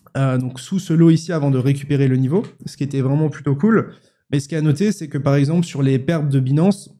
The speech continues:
ça n'a pas été le cas. Alors certes, on a chassé ici, mais on n'a pas tout chassé. Mais dans l'ensemble, je pense qu'on a assez chassé et qu'on est assez mature pour continuer à pousser plus haut.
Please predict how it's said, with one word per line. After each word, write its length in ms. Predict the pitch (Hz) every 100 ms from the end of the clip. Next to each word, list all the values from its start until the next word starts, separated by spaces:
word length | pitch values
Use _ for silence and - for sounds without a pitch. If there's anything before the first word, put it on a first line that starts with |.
| _
ça 160 | - 151
n'a 60 | 151
pas 80 |
été 160 | 156 160
le 40 |
cas. 140 | 139 117
Alors 180 | 117 -
certes, 240 | 170 156
on 100 | 151
a 80 | 139
chassé 280 | 139 139 139
ici, 300 | 139 196 196
mais 60 |
on 100 | 147
n'a 100 | 139
pas 160 | 143 170
tout 160 | -
chassé. 480 | 170 160 - 120 - _
Mais 520 | 151 180 240 233 - 147
dans 160 | 165
l'ensemble, 400 | 165 165 190 196
je 80 | 147
pense 240 | 139 180
qu'on 220 | - 160 143
a 200 | 143 -
assez 280 | 165 165 170
chassé 460 | 165 151 - 165 - _ _
et 100 | -
qu'on 160 | 220 233
est 40 |
assez 220 | 202 175 196
mature 380 | 180 - 208
pour 160 | 202 175
continuer 300 | 180 170 170
à 40 |
pousser 280 | 156 165 160
plus 160 | 151 156
haut. 340 | 185 285 -